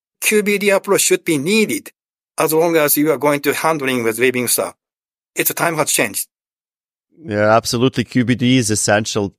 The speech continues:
Speaker 2: And before moving into the nitty-gritty, the details of Q B D, I'm curious, Shin, about the general manufacturing challenges, because we have great therapies, but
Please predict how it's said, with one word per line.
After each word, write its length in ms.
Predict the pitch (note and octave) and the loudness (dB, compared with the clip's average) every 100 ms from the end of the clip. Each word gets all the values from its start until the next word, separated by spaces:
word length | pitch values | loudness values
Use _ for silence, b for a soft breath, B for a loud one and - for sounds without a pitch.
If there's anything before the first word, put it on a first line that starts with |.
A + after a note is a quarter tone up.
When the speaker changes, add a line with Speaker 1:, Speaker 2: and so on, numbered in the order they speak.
| _ | _
Speaker 2:
And 120 | A2 G#2+ | -2 0
before 520 | C3 - E3+ G3+ - _ _ | -2 2 4 4 2 _ _
moving 540 | - C3 C3+ C#3 C3 B2+ | -2 2 4 4 2 2
into 340 | C3 A#2 C3+ | 2 0 -2
the 140 | A#2 A#2 | 2 2
nitty-gritty, 680 | A#2 A#2 B2 A2+ A#2 A2+ A2+ | 2 2 -2 0 0 0 2
the 220 | G#2+ G#2 | 2 2
details 520 | - A#2 G#2 A2+ A2 | 0 -4 0 0 2
of 160 | G#2+ - | -2 -4
Q 180 | A#2+ | -4
B 120 | A2 G#2 | -2 -2
D, 300 | G#2+ A#2 - | 0 0 0
I'm 240 | A2 C#3 | 2 0
curious, 540 | - B2+ A#2+ B2 A#2+ | -2 -2 0 2 0
Shin, 340 | - A#2 A2 G#2+ | -2 0 0 -2
about 640 | - G2+ A2 G#2 G#2+ - - | -4 0 2 4 2 -4 -6
the 120 | A2 | -4
general 540 | F2 A2+ A#2 B2 A#2 G#2 | 0 2 2 4 2 2
manufacturing 840 | G#2 G#2 G2+ A2+ G2+ - F#2+ F#2 | 0 0 0 0 0 -2 -12 -8
challenges, 760 | - A2 A#2 A#2 F#2+ F2+ - | 0 2 2 0 -2 -8 -12
because 560 | - - G#2 G2 F#2+ - _ _ _ _ _ - | -14 -12 -4 -4 -4 -8 _ _ _ _ _ -8
we 140 | B2 | -2
have 220 | F3 G3 - | 0 0 -2
great 360 | A#2+ C#3 D3 | 2 2 2
therapies, 880 | - A#2+ B2+ C3 C3+ D#3 F3 C3 A#2 - _ _ _ _ _ _ - | 0 2 2 0 -2 -2 -4 -6 -10 -14 _ _ _ _ _ _ 2
but 480 | B2+ B2 B2+ - | 4 6 4 -2